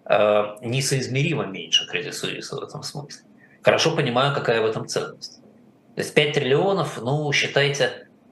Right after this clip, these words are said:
по нашим временам, ну, ну, четыре процента от объема активов, да, то есть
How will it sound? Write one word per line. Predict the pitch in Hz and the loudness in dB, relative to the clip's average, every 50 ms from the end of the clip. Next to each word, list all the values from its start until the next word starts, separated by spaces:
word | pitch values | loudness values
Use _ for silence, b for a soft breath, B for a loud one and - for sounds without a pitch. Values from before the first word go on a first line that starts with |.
| _ _ _ - - | _ _ _ -6 2
по | - - | 2 4
нашим | 120 135 139 - - 127 | 4 4 2 2 2 2
временам, | 113 110 113 113 117 117 123 143 147 - 113 120 | 0 0 0 0 -2 0 2 2 2 2 0 -2
ну, | 123 135 139 - | -4 -4 -4 -4
ну, | 120 123 127 | -4 -2 0
четыре | - - 139 - 156 143 131 123 - | 2 0 2 2 0 0 0 -2 -2
процента | - 101 95 - - - 90 85 87 - - - | -2 -4 -4 -2 -2 -2 -2 -2 -4 -4 -6 -6
от | - - | 0 0
объема | 104 101 101 104 101 101 98 98 98 98 | 0 0 2 2 0 2 4 4 2 2
активов, | - - - 95 - - 135 - - | 2 0 -2 0 2 2 2 0 2
да, | 98 113 131 | 2 0 0
то | - - 202 | 2 0 0
есть | 196 - - - - - - | -2 -2 -4 -8 -12 -12 -14